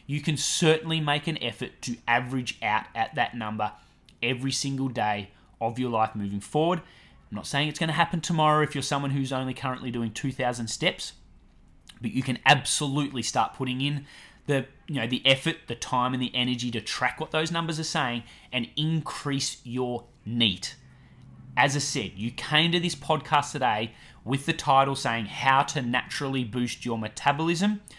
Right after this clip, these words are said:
You've heard me talk about what your metabolism is made up of. You've heard me talk about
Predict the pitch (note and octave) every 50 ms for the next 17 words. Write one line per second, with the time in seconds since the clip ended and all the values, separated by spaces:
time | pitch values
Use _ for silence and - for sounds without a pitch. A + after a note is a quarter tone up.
0 | - - - - - - A2+ - C3 A#2+ A#2 A#2 A2+ G#2 - - D3+ D#3+ D#3 F3+
1 | D#3+ E3 E3 E3 - - - D3 D3+ D#3 D3+ C#3+ C3+ C3 - - C3 B2+ B2+ B2+
2 | B2 A2+ C3 B2+ B2+ A2+ A#2+ B2 A#2+ A#2 A#2 A#2 A#2+ - B2+ A2+ A2 - - -
3 | - - - A2+ G#2 A#2 A#2 A2+ A2+ A2+ A#2+ A2+ - - D3 D3 D3+ E3+ D#3 D#3+
4 | D#3+ -